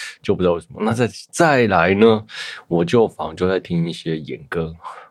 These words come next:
我也不知道为什么，就突然觉得演歌好有 feel 哦，<laughs> 越听越老，我到底是在干嘛呀？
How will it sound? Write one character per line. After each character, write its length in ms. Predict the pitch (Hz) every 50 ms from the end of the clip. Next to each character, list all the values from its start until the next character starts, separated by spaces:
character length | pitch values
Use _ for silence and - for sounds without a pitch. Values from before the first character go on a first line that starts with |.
| _ _
我 100 | - 95
也 60 | 87
不 80 | 82 85
知 80 | - -
道 60 | 82
为 80 | 78 80
什 100 | - - -
么， 140 | 85 - - -
就 100 | - -
突 160 | - - 98
然 100 | 95 87
觉 120 | 82 85 82
得 80 | 80
演 180 | 76 - 76 71
歌 100 | - 92
好 200 | 87 85 85 85
有 120 | 82 76 71
feel 340 | - _ - 80 80 80
哦， 100 | 76 71 - - - - - 110 - -
<laughs> 360 | - 107 98 - - 110 117
越 240 | 127 131 139 135 120
听 320 | 113 - 143 131 127 135
越 140 | 135 127 113
老， 180 | 95 95 92
我 160 | - - 120 127
到 180 | - 180 170
底 140 | 147 127 123
是 160 | 113 147 165
在 140 | 156 165 151
干 240 | 143 - 165 156 131
嘛 600 | 113 104 104 104 101 92 87 90 87 90 92 101
呀？ 320 | 107 113 104 87 80 78